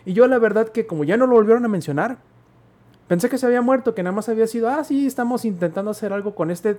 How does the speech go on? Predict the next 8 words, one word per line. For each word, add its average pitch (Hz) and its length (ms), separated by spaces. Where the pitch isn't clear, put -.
concepto", 202 560
pero 156 240
que 175 80
nunca 220 260
había 220 320
terminado 190 460
de 202 100
cuajar. 247 340